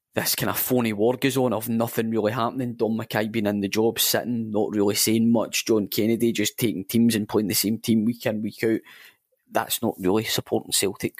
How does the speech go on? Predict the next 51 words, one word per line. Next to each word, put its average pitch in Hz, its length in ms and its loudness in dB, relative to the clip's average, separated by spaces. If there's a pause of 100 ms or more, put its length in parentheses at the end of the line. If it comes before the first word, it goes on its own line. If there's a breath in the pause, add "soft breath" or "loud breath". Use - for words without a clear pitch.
(120)
We 90 60 0
want 98 200 -2
something 104 360 -2
to, 107 160 -6 (420 soft breath)
we 101 80 -2
want 90 140 0
something 101 280 -2
to 80 60 0
excite 110 320 0
us. 117 220 0 (420)
We 110 80 0
want 110 220 0
a 107 40 0
reason 107 240 -4
to - 80 -4
get 98 200 -2
back - 180 -4
behind 104 240 -4
the 98 60 -2
team, 117 340 2 (320 loud breath)
and 101 80 0
we 98 80 2
want 104 160 -2
to 92 60 -10
be 95 80 -2
back 101 300 -4
in 98 120 -2
that 98 160 -2
stadium. 107 380 -2
We 101 60 -4
want 92 180 0
to 104 60 -14
be - 40 -20
back - 240 -2
in 104 80 -4
Celtic - 360 -4
Park - 200 -4
supporting - 400 -2
them. 110 100 -6
So - 220 0 (440 loud breath)
hopefully 131 760 -2 (520)
we're 107 100 -4
going 110 180 2
to 113 80 -2
have 110 160 0
all 110 140 0
those 107 200 -4
things 101 260 -4
to 87 100 -4
look - 160 -2
forward - 320 -2